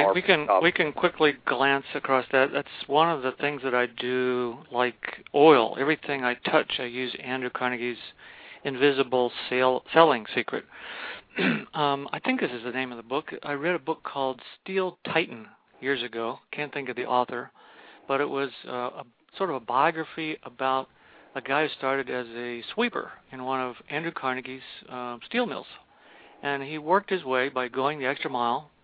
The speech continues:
Speaker 2: extra hundred miles, to president of the entire steel empire.
Speaker 1: Right.
Speaker 2: And he did it by applying one of Carnegie's principles that he taught him. So here's the anecdote that I used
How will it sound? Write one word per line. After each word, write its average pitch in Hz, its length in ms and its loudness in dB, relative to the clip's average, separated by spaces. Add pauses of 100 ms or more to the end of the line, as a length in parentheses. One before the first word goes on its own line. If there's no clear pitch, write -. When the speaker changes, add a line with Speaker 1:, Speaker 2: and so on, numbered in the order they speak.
(180)
Speaker 2:
extra 117 240 -8
hundred 131 260 -4
miles, 110 300 -4 (760)
to 139 120 -4
president 156 640 0
of 127 100 -12
the 135 80 -8
entire 135 460 -6
steel - 640 -4
empire. - 440 -10 (600)
Speaker 1:
Right. 110 220 4
Speaker 2:
And 123 340 -8 (580)
he 143 120 -10 (100)
did 220 160 6
it - 160 0
by 127 160 -2
applying 165 480 -4
one 139 180 -4
of 139 200 -6
Carnegie's 131 460 -6
principles 220 440 -4
that 127 100 -10
he 123 140 -12 (100)
taught 202 200 4
him. - 140 -10 (1080)
So 143 60 -6
here's 185 240 -2 (120)
the - 180 -2
anecdote 135 460 -4
that 127 100 -10
I 135 100 -2
used 131 480 -8